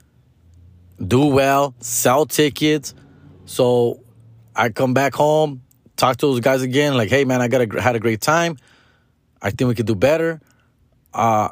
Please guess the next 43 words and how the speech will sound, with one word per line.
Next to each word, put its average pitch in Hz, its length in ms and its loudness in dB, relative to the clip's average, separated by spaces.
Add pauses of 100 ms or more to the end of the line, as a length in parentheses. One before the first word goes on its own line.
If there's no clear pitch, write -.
I 104 60 -2
wanna 113 180 0
bring 117 160 0
my 107 100 0
boys 139 340 0
out 160 180 2
with 165 140 -2
me. 165 340 -2 (580)
I 104 140 -4
wanna 107 160 -2
bring 113 260 -2
out, 113 220 0 (180)
you 117 120 -4
know, 104 200 -2 (440)
my 110 240 0
openers, 143 480 2
my 110 100 0
features, 139 680 -2
and 107 400 -4
I, 104 240 0
I - 20 0
need 113 160 0
this 113 220 -2
much 107 160 -2
money 113 180 0
for 95 140 -6
that." 78 180 -4 (640)
I 113 140 0
can't 143 240 0
ask 170 280 0
for 139 140 2
that 120 280 2 (680)
if 110 120 -2
not, 117 320 -2
if 107 120 0
we 113 80 0
don't 117 120 2
do 117 120 0
well 104 220 0
in 92 80 -4
ticket 90 300 -6
sales, - 240 -10
fool. - 180 -18